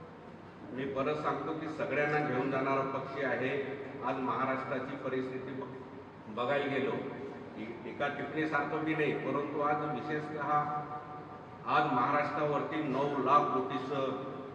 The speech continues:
कर्ज आहे आणि अशी वाईट परिस्थिती ह्या महाराष्ट्र राज्याची परिस्थिती, देशाची अवस्था सुद्धा आपण बघितलं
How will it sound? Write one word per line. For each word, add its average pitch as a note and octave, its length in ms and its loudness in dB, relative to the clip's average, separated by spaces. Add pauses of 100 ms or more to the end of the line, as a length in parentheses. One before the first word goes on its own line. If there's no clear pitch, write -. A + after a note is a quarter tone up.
(1700)
कर्ज C#3+ 260 2
आहे - 380 2 (380)
आणि D3+ 160 -2
अशी D3 360 -2
वाईट C#3 320 0
परिस्थिती C3+ 500 -4
ह्या C3+ 180 0
महाराष्ट्र C3 580 -2
राज्याची B2+ 640 -2 (680)
परिस्थिती, C3+ 600 -2 (640)
देशाची D3 520 0 (440)
अवस्था C3 360 2
सुद्धा C3+ 320 -2
आपण C3 320 0
बघितलं B2+ 520 0